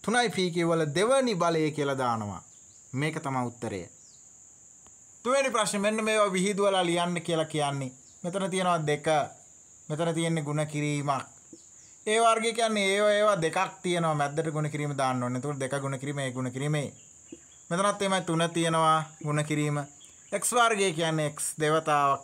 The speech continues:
ලියන්න ඕනි. වයි වර්ගය කියන්නේ y දෙවතාවක් ලියන්න ඕනි. විහිදුවලා ලියුවම මේක තමයි උත්තරේ.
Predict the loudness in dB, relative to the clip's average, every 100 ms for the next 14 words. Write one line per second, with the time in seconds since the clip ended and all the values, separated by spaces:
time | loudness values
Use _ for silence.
0 | -4 -2 -2 -2 -2 -2 -4 -10 -20 -20
1 | -20 -20 -20 -20 -2 0 2 2 2 0
2 | -2 -2 -2 -2 0 2 2 0 -4 -2
3 | 0 0 2 2 2 -2 -4 -4 -2 -2
4 | -2 -2 -4 -12 -20 -20 -20 -8 -2 0
5 | 2 2 4 4 2 2 2 0 0 0
6 | 0 0 0 -4 -6 -6